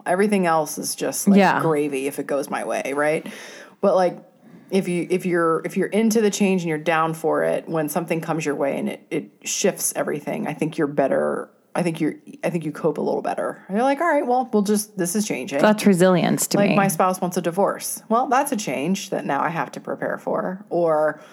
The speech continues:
Speaker 1: um, my business relationship dissolves, or,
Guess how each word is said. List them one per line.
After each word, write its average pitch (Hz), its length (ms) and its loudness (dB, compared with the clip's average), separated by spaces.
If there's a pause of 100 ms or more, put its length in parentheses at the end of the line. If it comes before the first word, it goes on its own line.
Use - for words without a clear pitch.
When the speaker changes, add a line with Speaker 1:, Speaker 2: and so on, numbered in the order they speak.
(400)
Speaker 1:
um, 160 440 -2
my 175 100 2
business 226 360 0
relationship 143 560 -4
dissolves, 117 760 -6
or, 131 600 -2